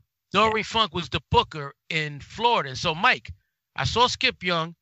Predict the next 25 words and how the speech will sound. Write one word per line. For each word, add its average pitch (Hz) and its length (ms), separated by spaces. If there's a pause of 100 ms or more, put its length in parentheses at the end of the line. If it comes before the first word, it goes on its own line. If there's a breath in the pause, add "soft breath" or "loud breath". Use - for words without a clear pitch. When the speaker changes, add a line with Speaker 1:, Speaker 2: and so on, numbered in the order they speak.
Speaker 2:
He 143 140
takes 214 260
the 214 120
mask 170 360
off. 147 240
And 233 180
so 262 140
I 277 80
start 285 320
watching 202 320
Florida 175 360
wrestling, 175 500
and 185 100
I'm 208 120
watching 214 300
it 165 120
every 143 240
Tuesday 127 400
night. 127 260 (400 soft breath)
Then, 233 420 (800)
on 160 140
an 147 220 (100)
April 196 460
night, 170 340 (680)
and 117 380